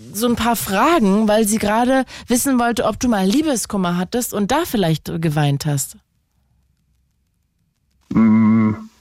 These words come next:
Speaker 2: nö, also nicht wirklich, hab ich auch nicht geweint. Ich hab auch eine lange Beziehung gehabt,
Speaker 1: Mhm.
Speaker 2: die ging auch zehn Jahre, ging zu Ende. Natürlich war auch am Boden zerstört, alles drum und dran, aber ich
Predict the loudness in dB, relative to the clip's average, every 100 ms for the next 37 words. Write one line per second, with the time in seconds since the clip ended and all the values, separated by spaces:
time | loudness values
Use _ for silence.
0 | _ _ _ _ _ _ 2 2 4 2
1 | 2 2 0 2 2 0 -6 _ _ _
2 | _ _ _ _ _ -6 -4 0 0 0
3 | 0 0 2 0 0 -4 0 0 0 -10
4 | _ -20 -20 _ _ _ _ -8 -2 0
5 | 0 2 2 2 2 0 0 0 2 2
6 | 0 -4 -8 -2 0 0 0 0 2 0
7 | 0 -2 -8 -18 _ _ _ _ _ 2
8 | 4 4 2 0 -4 -14 -20 -18 -18 -18
9 | _ _ _ -20 _ _ _ _ -2 0
10 | 2 2 4 4 2 0 -2 -2 -4 -2
11 | 0 2 2 0 0 2 2 0 0 -2
12 | 0 0 2 0 0 2 2 2 2 0
13 | 0 -2 -2 -6 -6